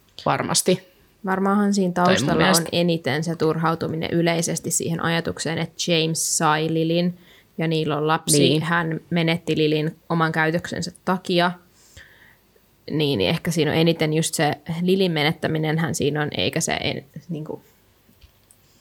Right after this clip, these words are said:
Speaker 2: niin.
Speaker 1: Niin.
Speaker 2: Ja, ja se liha, liha. <laughs> Ja se lihasta
Speaker 1: <laughs>
Speaker 2: Jamesia kohtaan.
Speaker 1: Apua.
Speaker 2: Ja se viha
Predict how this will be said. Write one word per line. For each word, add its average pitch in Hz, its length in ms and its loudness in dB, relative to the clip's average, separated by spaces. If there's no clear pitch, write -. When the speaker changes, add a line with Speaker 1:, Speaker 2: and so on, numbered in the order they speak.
Speaker 2:
niin. 165 340 -4
Speaker 1:
Niin. 147 340 6
Speaker 2:
Ja, 156 40 6
ja 170 40 2
se 165 160 2
liha, 160 220 2
liha. 190 320 2
<laughs> 349 220 2
Ja 254 140 0
se 262 180 2
lihasta 254 420 4
Speaker 1:
<laughs> - 140 2
Speaker 2:
Jamesia 262 500 2
kohtaan. - 840 0
Speaker 1:
Apua. - 400 -2
Speaker 2:
Ja 180 120 0
se 196 180 0
viha 185 380 2